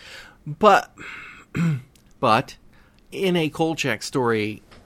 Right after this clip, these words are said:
most people don't have anything meaningful to do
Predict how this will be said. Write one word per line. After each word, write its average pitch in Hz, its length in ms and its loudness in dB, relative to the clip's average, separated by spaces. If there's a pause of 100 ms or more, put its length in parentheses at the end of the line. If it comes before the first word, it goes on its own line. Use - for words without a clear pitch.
(140)
most 131 540 0
people 110 360 -4
don't 113 240 -2
have 107 200 -4
anything 101 460 -4
meaningful 95 480 -6
to - 140 -14
do 92 400 -4